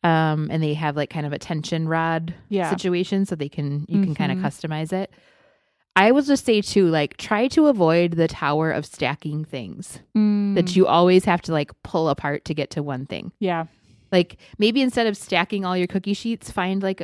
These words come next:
Speaker 1: one of those things where you can stand it up
Speaker 2: Right.
Speaker 1: on its side. I feel like
Speaker 2: Right.
Speaker 1: the more you can easily access things. And I know with space, sometimes that's
Speaker 2: It's
Speaker 1: tough,
Speaker 2: tricky.
Speaker 1: but often it's like, "Okay, but get rid of half of that
Speaker 2: Right.
Speaker 1: then."
Speaker 2: Yep.
Speaker 1: Have just one nice set of mixing bowls that you love.
Speaker 2: Yeah.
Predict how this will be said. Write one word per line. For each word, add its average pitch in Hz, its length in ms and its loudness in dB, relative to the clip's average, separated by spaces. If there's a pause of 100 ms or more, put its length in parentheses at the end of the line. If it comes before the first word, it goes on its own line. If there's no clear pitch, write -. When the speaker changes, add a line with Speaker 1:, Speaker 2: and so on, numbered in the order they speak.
Speaker 1:
one 185 160 -2
of 180 60 -2
those 170 160 0
things 170 240 -4
where 165 100 -2
you 165 80 -2
can 165 200 -4
stand 156 320 -4
it 151 40 0
up 196 60 2
Speaker 2:
Right. 185 180 4
Speaker 1:
on 156 160 2
its - 180 -6
side. 127 400 0
I 165 120 0
feel 226 120 0
like 220 80 8
Speaker 2:
Right. - 140 0
Speaker 1:
the 214 100 2
more 190 260 0
you 233 140 -2
can 233 300 -4
easily 165 400 -4
access 165 680 -8 (600)
things. 190 260 2
And 196 100 -2
I 190 80 0
know 185 220 2
with 170 240 2
space, 156 560 -4
sometimes 175 460 -4
that's 185 300 -2
Speaker 2:
It's - 60 -
Speaker 1:
tough, 226 200 0
Speaker 2:
tricky. 175 180 -6
Speaker 1:
but 175 140 0
often 160 340 -2
it's 156 140 -6
like, 151 160 -2
"Okay, 165 180 -4
but 147 160 -4
get - 180 -8
rid 147 140 -2
of 139 80 -4
half 127 220 -12
of 120 140 -10
that 117 180 -10
Speaker 2:
Right. 180 260 2
Speaker 1:
then." 156 100 -4 (280)
Speaker 2:
Yep. 175 240 0 (160)
Speaker 1:
Have 180 240 6
just 190 180 -4
one 175 380 0
nice 165 260 -4
set 156 160 0
of 151 100 0
mixing 147 380 -4
bowls 135 300 -2
that 139 120 -2
you 139 120 -2
love. 135 400 -4
Speaker 2:
Yeah. 170 240 -2